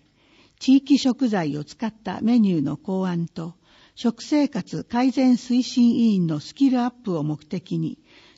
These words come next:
調理のポイントを学びました。続いて、地域の方を招いて試食会を開催し、地域食材のピーアールと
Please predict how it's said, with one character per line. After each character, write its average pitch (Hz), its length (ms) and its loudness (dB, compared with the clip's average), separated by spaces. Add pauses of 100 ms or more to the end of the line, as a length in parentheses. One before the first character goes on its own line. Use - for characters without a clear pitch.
調 320 200 0
理 202 160 2
の 165 120 -2
ポ 208 180 -4
イ 240 100 6
ン 247 60 6
ト 240 240 -2
を - 20 0
学 202 240 -2
び 170 140 -4
ま 170 100 -4
し - 180 -16
た。 - 160 -18 (840)
続 233 260 2
い 254 160 4
て、 226 260 -4 (220)
地 302 180 0
域 269 160 -4
の 208 140 0
方 196 340 -6
を 170 100 -6
招 196 340 0
い 165 80 -6
て - 200 -10
試 - 160 -10
食 285 300 -2
会 165 260 -4
を 151 60 -8
開 170 240 -8
催 156 280 -10
し、 - 340 -14 (440)
地 262 180 2
域 254 180 0
食 233 280 -2
材 165 280 -2
の 151 140 -4
ピ 226 300 0
ー 208 60 -2
ア - 20 -4
ー 180 40 -6
ル 147 120 -10
と - 240 -12